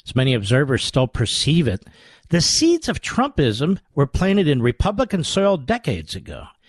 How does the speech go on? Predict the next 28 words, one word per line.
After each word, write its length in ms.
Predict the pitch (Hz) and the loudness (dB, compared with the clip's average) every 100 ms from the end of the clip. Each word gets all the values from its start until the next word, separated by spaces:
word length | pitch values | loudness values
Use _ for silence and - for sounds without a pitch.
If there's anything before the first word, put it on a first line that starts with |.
| _ _ _ _ | _ _ _ _
and 160 | - 127 | -6 -4
founded 380 | - 196 190 165 | -2 0 0 2
a 120 | 147 | 0
hospitable 720 | 117 160 - - 247 254 247 | 2 0 -2 -2 -2 0 2
environment. 580 | 247 156 120 160 156 101 | 2 0 0 2 2 0
It's 200 | 113 127 | -4 -2
more 180 | 208 226 | 2 2
accurate 360 | 220 220 214 180 | 2 0 -2 -4
to 60 | |
perceive 400 | 143 160 - 185 | -2 -2 0 -2
Trumpism 600 | - - 208 170 135 139 | -2 -2 0 0 0 2
as 160 | 135 - | 2 2
the 100 | 143 | 2
next 380 | 165 208 - - | 2 2 -2 -4
evolutionary, 680 | 160 151 160 208 - 143 139 | 0 2 2 2 0 0 2
more 160 | 147 156 | 2 2
properly 520 | - 170 175 147 127 | 0 -2 0 -2 -2
devolutionary 880 | 107 160 175 127 117 - 127 117 120 | 0 0 2 4 2 2 -2 0 0
stage 560 | - 165 143 123 131 - - - _ _ - | -2 0 2 2 -2 -8 -20 -20 _ _ -10
of 80 | |
the 60 | 104 | -2
Republican 640 | 113 110 165 180 196 151 113 | -2 0 0 0 -2 -2 -2
Party 400 | 151 151 135 107 | 0 2 2 2
and 100 | 113 | 4
the 80 | |
overall 400 | 147 180 196 196 | 4 4 4 2
conservative 680 | 185 - 160 - 185 185 156 | 2 -2 -6 -2 -2 0 0
movement. 540 | 117 120 151 101 71 | 2 4 4 2 -6